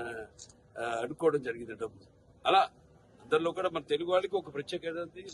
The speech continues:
అందరినీ ఒక, ఆ, ఎటువంటి మనకు భేదాలు ఉన్నా అవన్నీ కూడా, ఆ, అంటే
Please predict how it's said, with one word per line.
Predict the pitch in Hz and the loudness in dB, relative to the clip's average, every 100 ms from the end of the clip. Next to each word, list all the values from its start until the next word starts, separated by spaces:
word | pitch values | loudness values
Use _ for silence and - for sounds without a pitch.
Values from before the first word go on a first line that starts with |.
| 165 | -12
అందరినీ | 160 175 180 | -6 -6 -4
ఒక, | 160 143 165 143 - - - - - | -6 -4 -4 -4 -6 -20 -20 -10 0
ఆ, | 143 | 4
ఎటువంటి | 139 143 160 185 185 | 4 2 0 -2 0
మనకు | 170 156 | -4 2
భేదాలు | 143 175 175 | 4 6 4
ఉన్నా | 170 170 165 - - - _ _ - | 2 -2 -2 -8 -20 -20 _ _ 0
అవన్నీ | 135 151 165 | 2 2 0
కూడా, | 165 170 165 147 139 135 131 | 2 2 4 4 4 4 2
ఆ, | 127 127 120 123 | 0 -4 -6 -8
అంటే | 123 165 | 2 4